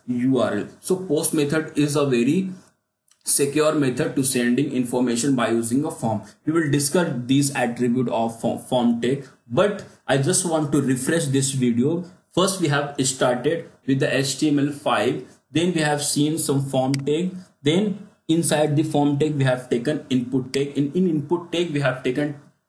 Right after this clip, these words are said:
type attribute, and we have different types of input.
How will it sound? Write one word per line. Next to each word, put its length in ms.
type 340
attribute, 680
and 300
we 80
have 260
different 420
types 440
of 260
input. 500